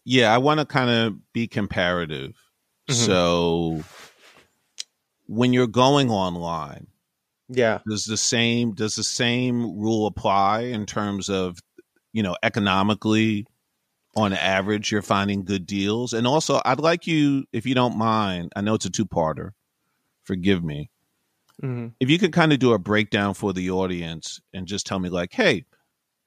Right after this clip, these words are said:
Speaker 1: common price for a pant, for,
Speaker 2: Oh,
Speaker 1: you
Speaker 2: yeah.
Speaker 1: know, a O C B D, you know, for a, a sport jacket, for a suit,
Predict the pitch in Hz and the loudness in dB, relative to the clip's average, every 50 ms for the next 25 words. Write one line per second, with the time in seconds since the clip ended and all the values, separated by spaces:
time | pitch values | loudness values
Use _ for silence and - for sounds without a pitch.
0 | _ _ _ _ _ _ - - 156 131 120 120 107 - - 113 101 101 98 - | _ _ _ _ _ _ -2 0 2 4 4 2 0 2 2 2 4 2 2 -2
1 | - 104 95 90 - - - 104 92 85 78 - - _ _ _ _ _ _ _ | -2 -2 -2 -2 -2 -4 -6 -6 -6 -6 -8 -10 -16 _ _ _ _ _ _ _
2 | _ _ _ _ - - 123 117 113 110 107 104 101 95 90 - 202 147 110 98 | _ _ _ _ -8 -2 2 2 4 4 4 2 0 0 2 2 4 4 2 0
3 | - 98 107 104 147 95 85 85 85 85 85 - 104 107 104 95 - - 92 85 | -4 -4 -2 0 0 0 0 0 -2 -4 -4 0 0 0 0 0 -2 -8 -8 -8
4 | 92 90 85 80 92 90 87 85 80 80 76 - _ _ _ _ _ _ _ _ | -8 -8 -8 -6 -4 -4 -4 -6 -8 -10 -14 -18 _ _ _ _ _ _ _ _
5 | _ _ _ - 107 92 82 82 78 76 78 80 80 _ _ _ _ _ _ _ | _ _ _ -18 -16 -14 -14 -14 -14 -14 -16 -18 -18 _ _ _ _ _ _ _
6 | - - 127 117 110 107 101 95 90 - - - - - - - 104 90 85 - | -4 2 4 4 4 4 4 2 0 -2 -4 -6 -6 -6 -2 -2 -2 -2 -2 -4
7 | 92 82 80 78 87 80 - - 120 113 107 98 90 - - - - 87 76 73 | -6 -6 -6 -6 -10 -12 -6 -2 0 0 0 0 -2 -4 -6 -6 -6 -8 -10 -10